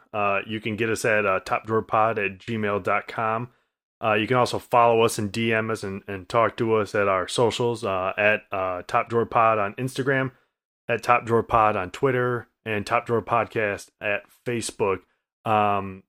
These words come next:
there we're posting a bunch of memes, a bunch of updates, uh, you know, pictures of us watching the games and whatnot. Uh, it's a community we're trying to build there, and it's also a place that you can reach out to us, uh, pretty quickly, um, uh, if you have any questions or if you just wanna talk to us about anything that we've brought up.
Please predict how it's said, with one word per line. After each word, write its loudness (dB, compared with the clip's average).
there 6
we're 4
posting 4
a 0
bunch 0
of -4
memes, 0
a -18
bunch 0
of -10
updates, 2
uh, -2
you -10
know, -8
pictures 0
of -4
us -2
watching -2
the -8
games -4
and -6
whatnot. -6
Uh, -2
it's -12
a -20
community 2
we're -2
trying 0
to -2
build 2
there, 2
and 0
it's -4
also 0
a -4
place 0
that -8
you -4
can -6
reach -2
out -2
to -2
us, -6
uh, -2
pretty 2
quickly, -4
um, -6
uh, -6
if -12
you -2
have 2
any -10
questions 0
or 0
if -6
you -4
just -4
wanna 2
talk 2
to -2
us -4
about -4
anything -4
that -6
we've -8
brought 0
up. -2